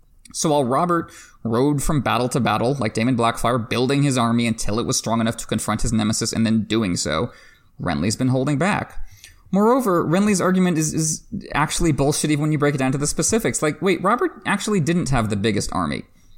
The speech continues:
at any point during Robert's rebellion. Even after the Trident, Mace Tyrell still had more men.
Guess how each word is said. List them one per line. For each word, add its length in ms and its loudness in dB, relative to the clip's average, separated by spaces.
at 160 -2
any 180 2
point 520 0
during 180 0
Robert's 300 -2
rebellion. 400 -2
Even 220 0
after 200 0
the 80 0
Trident, 380 2
Mace 300 2
Tyrell 340 2
still 340 -2
had 200 2
more 220 2
men. 480 0